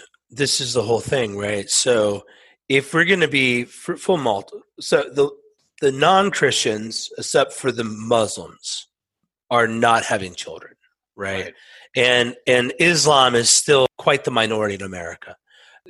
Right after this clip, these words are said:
Speaker 1: The non-Christians in America are not having kids. If the Christians start having kids, like, we have seven, soon we're just going to outbreed them, right? But that all depends on whether or not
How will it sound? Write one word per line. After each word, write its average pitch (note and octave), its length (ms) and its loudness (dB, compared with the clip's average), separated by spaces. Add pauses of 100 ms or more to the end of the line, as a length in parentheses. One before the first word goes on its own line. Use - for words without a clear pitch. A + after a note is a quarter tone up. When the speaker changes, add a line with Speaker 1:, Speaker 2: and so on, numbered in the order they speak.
Speaker 1:
The A#2+ 120 0
non-Christians C#3 720 0
in A#2 100 -2
America G#2+ 380 -6
are F2+ 80 -10
not A#2 220 -4
having A#2+ 320 -4
kids. F#2+ 320 -16 (420)
If C#3+ 140 0
the D3 100 0
Christians A3 460 0
start F#3 560 2
having G3 480 -2
kids, - 760 -12 (680)
like, A2+ 260 -4
we D3+ 140 0
have B2+ 180 2
seven, A#2+ 540 0 (100)
soon D#3 580 -2
we're E3 160 0
just D#3 260 -2
going C#3+ 220 0
to C#3 120 -2
outbreed G#2+ 540 -2
them, - 100 -20 (220)
right? G#2 280 -6 (720)
But C3+ 580 0 (420)
that D#3 600 0
all D3+ 400 6
depends D3+ 640 -2
on A2+ 380 0
whether B2 360 2
or A2+ 60 -2
not A#2+ 460 0